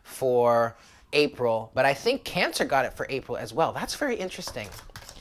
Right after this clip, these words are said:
May for you, Virgo. The Sage,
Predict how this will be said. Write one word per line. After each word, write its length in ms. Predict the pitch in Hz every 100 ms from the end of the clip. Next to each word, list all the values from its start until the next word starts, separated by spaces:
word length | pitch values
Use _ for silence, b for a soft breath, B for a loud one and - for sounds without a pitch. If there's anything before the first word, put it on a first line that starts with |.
| B B B
May 420 | 143 165 196 117 87 - - - - - _ _ _ - -
for 240 | - 120
you, 180 | 113 107
Virgo. 480 | 110 101 104 110 160 - _ _ _ - - - - - - _ - _ _ _ _ -
The 80 | 127
Sage, 760 | - 160 240 127 98 - -